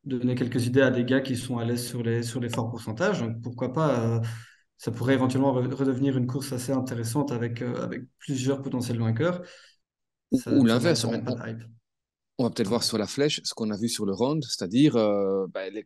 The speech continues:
Speaker 1: Ouais.
Speaker 2: quelques Chicone, et cetera, qui peut-être, pour essayer de distancer, euh,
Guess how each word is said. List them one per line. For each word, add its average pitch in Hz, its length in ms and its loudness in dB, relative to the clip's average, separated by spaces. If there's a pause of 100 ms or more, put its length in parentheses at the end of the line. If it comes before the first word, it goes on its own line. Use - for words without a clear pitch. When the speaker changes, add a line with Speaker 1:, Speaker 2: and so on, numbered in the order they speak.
Speaker 1:
Ouais. 113 220 6
Speaker 2:
quelques 104 280 4
Chicone, 110 480 2
et 107 80 0
cetera, 117 340 -4
qui - 200 -10
peut-être, 117 420 -2
pour 101 160 -2
essayer 104 320 2
de 98 80 2
distancer, 98 640 0
euh, 90 140 2